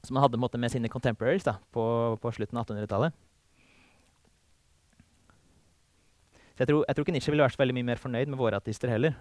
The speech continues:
eh, i hvert fall ikke disse Richard Dawkins, Chris Hitchens, eh, som har sånn, eh, Hitchens har på en måte sånn ganske sånn deilig moralsk engasjement.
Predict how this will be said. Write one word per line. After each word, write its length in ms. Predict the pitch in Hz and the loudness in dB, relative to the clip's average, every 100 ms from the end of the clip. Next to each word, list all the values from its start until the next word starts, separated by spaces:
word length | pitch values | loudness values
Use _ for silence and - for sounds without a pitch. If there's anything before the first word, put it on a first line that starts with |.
| - | -6
eh, 140 | 110 | -2
i 20 | |
hvert 160 | 113 - | 0 0
fall 160 | 147 131 | 0 -2
ikke 240 | - 110 | -2 -2
disse 300 | 110 - 107 | -2 -2 -4
Richard 240 | 101 - 110 | -4 -6 -8
Dawkins, 320 | 98 - 101 - | -6 -8 -10 -8
Chris 160 | 101 | -6
Hitchens, 360 | 95 - 107 - - _ - | -6 -4 -8 -8 -20 _ -14
eh, 220 | 50 - - | -12 -12 -4
som 100 | 120 | -4
har 80 | |
sånn, 220 | 127 131 117 _ - - _ _ | -2 -6 -8 _ -20 -20 _ _
eh, 80 | - - - _ _ _ _ 131 | -20 -20 -20 _ _ _ _ -2
Hitchens 320 | - 220 175 | 0 0 2
har 80 | 160 | 2
på 80 | |
en 60 | 175 | -2
måte 80 | 165 | -4
sånn 100 | 202 | 2
ganske 160 | 190 | 2
sånn 180 | - 196 | 2 2
deilig 360 | 185 170 110 120 | 6 6 4 -2
moralsk 400 | 139 113 127 - | 0 2 2 0
engasjement. 560 | 135 127 127 151 262 | -4 -4 -2 0 0